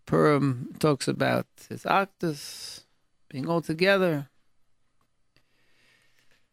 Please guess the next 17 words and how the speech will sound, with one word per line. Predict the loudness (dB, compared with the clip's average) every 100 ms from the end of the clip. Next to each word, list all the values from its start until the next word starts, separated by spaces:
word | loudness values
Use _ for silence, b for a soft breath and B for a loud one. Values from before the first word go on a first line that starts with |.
| _ _ _ _ _
So | -14 -8 -8 -6
for | -8 -2
us, | 2 4 2 0 0 0 0 -2 -4 -4
the |
idea | -2 0 0 0 -2
of | -6
Hashgacha | -8 -8 -10
Pratis, | -2 -2 0 0 0 0 0
an |
idea | 2 2 2 2 2 0
of | -2
working | -6 -8 -8 -8
hard | -2 2 2 2
towards | 2 2 2
something | 2 2 2 0 -2 -8 b b b _
and | -16
keeping | -8 -8 -4 -6